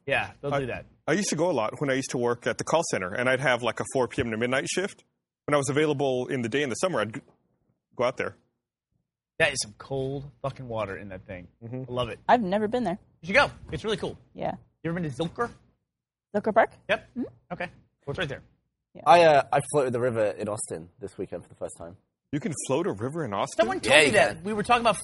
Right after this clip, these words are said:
Speaker 1: floating after R T X going to New Braunfels, and you said <clears throat> there's an
Speaker 3: I
Speaker 1: East
Speaker 3: said
Speaker 1: Austin
Speaker 3: he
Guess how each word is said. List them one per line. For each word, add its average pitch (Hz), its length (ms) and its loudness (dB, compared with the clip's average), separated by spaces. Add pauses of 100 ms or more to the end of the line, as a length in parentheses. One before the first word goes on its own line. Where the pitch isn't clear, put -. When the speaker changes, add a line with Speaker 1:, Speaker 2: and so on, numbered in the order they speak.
Speaker 1:
floating 214 340 0
after 190 200 -2
R 170 120 0
T 190 120 -2
X 170 100 -4
going 175 160 -4
to 165 60 -2
New 147 60 -2
Braunfels, 156 420 -4
and 147 140 -6
you 208 120 -8
said 151 440 -2 (140)
<clears throat> - 220 0
there's 175 340 6
an 151 160 -8
Speaker 3:
I 247 60 4
Speaker 1:
East 254 100 0
Speaker 3:
said 233 120 8
Speaker 1:
Austin 175 400 4
Speaker 3:
he 254 80 -2